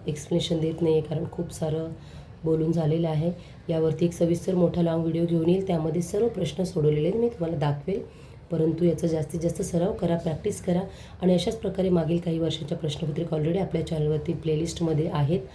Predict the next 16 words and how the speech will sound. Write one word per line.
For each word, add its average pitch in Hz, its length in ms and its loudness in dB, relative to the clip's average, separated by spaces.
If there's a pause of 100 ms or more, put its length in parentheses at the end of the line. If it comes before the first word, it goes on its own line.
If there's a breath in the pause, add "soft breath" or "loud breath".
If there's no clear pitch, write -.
(300 loud breath)
त्या 180 100 2
सर्च 175 340 2
करा, 165 220 0
त्या 165 180 0
पहा, 160 400 0 (380 loud breath)
म्हणजे 160 200 2
तुम्हाला 170 240 2
अधिकाधिक 151 500 0
फायदा 156 300 0
होईल. 160 440 0 (1040 loud breath)
अशा 190 200 2
प्रकारे 233 280 2
जर 202 120 2
तुम्ही 196 200 4
अभ्यास 175 320 2
केलात, 156 320 2